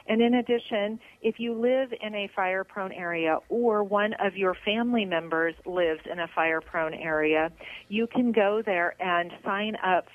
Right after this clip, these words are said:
for text message alerts when there is a fire within a twenty mile radius of your zip code. So you can go on there and put your own zip code in. You can put the zip code of a family member or a friend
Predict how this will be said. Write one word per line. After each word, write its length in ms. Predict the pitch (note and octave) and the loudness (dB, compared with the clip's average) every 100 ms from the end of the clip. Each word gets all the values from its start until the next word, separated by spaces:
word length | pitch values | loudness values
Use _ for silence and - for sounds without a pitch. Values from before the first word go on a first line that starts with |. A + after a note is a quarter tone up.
| - | 0
for 240 | F3+ F3 | 2 2
text 420 | - G3 G3+ - | 0 -2 -2 -6
message 380 | G#3+ G3 A3 G#3 | -4 -2 -2 0
alerts 460 | A#3+ A3+ E3+ E3+ - - | 0 2 2 0 -4 -10
when 360 | G3 F#3+ F#3 G3+ | -6 -2 -2 0
there 400 | F#3+ E3+ E3+ F3 | 0 2 2 0
is 320 | F3 E3+ E3 E3 - | -2 0 0 -2 -6
a 60 | |
fire 600 | F3+ F3 D#3+ E3 D#3+ E3 - - - | 0 2 4 4 4 2 -4 -8 -2
within 260 | F3 F3+ | 0 0
a 80 | E3+ | -2
twenty 300 | - G3+ G#3 | -2 -2 0
mile 340 | G3+ F#3 F3 | 0 2 2
radius 500 | F3 F3 E3 E3+ D#3 - - | 2 2 2 0 0 -2 -4
of 160 | E3 | -2
your 240 | D#3+ D#3+ E3 | 2 0 2
zip 260 | E3+ - | -2 -4
code. 280 | - D3+ - - - - | -2 -2 -2 -12 -16 -8
So 80 | G3 | -6
you 180 | G3 | -4
can 200 | G3 G#3+ | -4 -4
go 220 | F#3 G3 A3 | 0 0 2
on 200 | A3 G#3+ | -2 -2
there 340 | G3 G3 G3 | -4 -4 -4
and 160 | F3 E3 | -6 -6
put 200 | E3+ - | -6 -2
your 100 | E3 | 0
own 220 | G#3+ A3+ | 0 0
zip 180 | A#3+ - | -2 -2
code 200 | B3 A3+ | 0 2
in. 280 | A3+ A3+ A#3 - - | 2 0 -2 -10 -14
You 160 | - F3+ | -4 -4
can 180 | - F3 | -4 -8
put 360 | F3 E3+ E3 - - - - | -2 2 2 -2 -14 -20 -6
the 120 | F3+ E3+ | -4 0
zip 180 | F3 - | -2 -2
code 420 | G3 E3+ E3+ E3+ - | -2 2 2 0 -2
of 260 | E3+ D#3 | 0 0
a 80 | - | -2
family 440 | - A#3 A#3 A3+ A3+ | -2 0 0 0 0
member 460 | A3 G#3+ G#3+ G#3 | -2 -2 -2 -2
or 260 | - E3+ D#3 | 0 2 2
a 40 | |
friend 460 | D#3 - G3 G3+ G3+ | 0 -2 -2 -2 -2